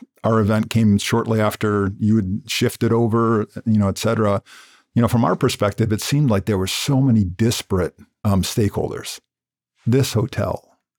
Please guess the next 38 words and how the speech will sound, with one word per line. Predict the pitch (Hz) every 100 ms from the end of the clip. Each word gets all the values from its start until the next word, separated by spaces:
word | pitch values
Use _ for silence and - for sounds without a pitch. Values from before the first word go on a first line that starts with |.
| -
even | 165 156
though | 131
they | 113
were | 101
saying, | - 101
"Hey, | 107
we're | 95
part | - 104
of | 98
the | 95
hotel | 101 117 123
association," | 110 113 - 107 113 110
this | 120 -
hotel, | 101 104 98
but | 90
they | 110
had | 120
their | 117
own | 117 110
perspective | 113 - 117 - 104
about | 92 87 - - - - _ -
what | 107 -
success | 113 - 110 98 107
looked | 98 -
like | 95 87
for | 107
them. | 95 90 85 90 _ - - _ _ -
This | 123 135
hotel, | 110 98 - 101 - - -
this | 107 139 -
property, | - 92 78 - 78 - - _ _ _
the | 110
city, | - 156 135 117 107 - _ -
et | 110
cetera. | 135 98 87 - - _ -
How | - -
did | 247 233 -
you, | 113 104 101